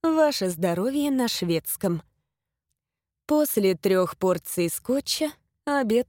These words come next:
так и не состоялся. Ферн захмелела настолько, что я решила поехать с ней в автотакси,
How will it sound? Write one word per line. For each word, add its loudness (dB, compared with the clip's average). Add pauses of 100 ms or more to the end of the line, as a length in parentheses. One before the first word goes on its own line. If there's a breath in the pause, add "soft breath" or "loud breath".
так 0
и 4
не 2
состоялся. -2 (480)
Ферн 2
захмелела 0
настолько, -2
что -2
я 4
решила 0
поехать 0
с -8
ней 2
в -2
автотакси, -2